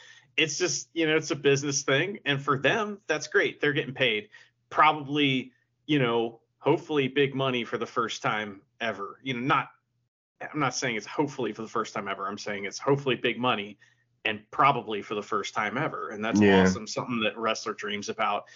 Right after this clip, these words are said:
Speaker 1: And, uh, good for them for getting that goal. But you're right. I wanna see 'em do New Japan stuff. That'd be cool.
Speaker 2: I guess, uh, <clears throat> you know, working at, uh, on a case-by-case basis isn't very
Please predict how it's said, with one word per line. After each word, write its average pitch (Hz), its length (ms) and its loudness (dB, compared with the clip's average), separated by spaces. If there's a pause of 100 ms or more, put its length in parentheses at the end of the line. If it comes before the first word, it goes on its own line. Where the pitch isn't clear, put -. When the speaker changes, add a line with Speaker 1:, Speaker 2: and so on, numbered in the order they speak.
(280)
Speaker 1:
And, 98 380 -4
uh, 95 220 -2 (120)
good 131 160 2
for 123 180 0
them 104 240 0
for 113 160 -4
getting 107 260 -4
that 101 200 -6
goal. 135 420 4
But 101 220 -6 (200)
you're 120 140 -2
right. 95 360 -4
I 117 60 -10
wanna 110 180 -6
see 101 240 -6
'em 98 100 -10
do 98 380 -8
New 107 100 -14
Japan - 300 -18
stuff. - 400 -14
That'd - 160 -10
be - 80 -14
cool. - 240 -10 (1120)
Speaker 2:
I 104 100 2
guess, 131 340 4
uh, 135 520 8 (240)
<clears throat> - 260 4 (100)
you 110 220 2
know, 110 320 4
working 127 400 4
at, 120 300 4
uh, 90 280 2
on 107 140 4
a 92 260 4
case-by-case 104 800 0
basis - 500 0
isn't 95 300 0
very 98 460 4